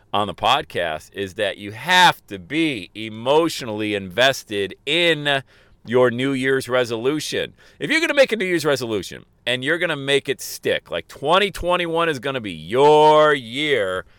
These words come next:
then, hey, make it work. Uh, I wanna take you back to when I made the New Year's resolution,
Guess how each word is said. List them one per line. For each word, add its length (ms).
then, 500
hey, 380
make 200
it 100
work. 460
Uh, 200
I 60
wanna 160
take 220
you 40
back 340
to 80
when 80
I 40
made 220
the 80
New 80
Year's 200
resolution, 760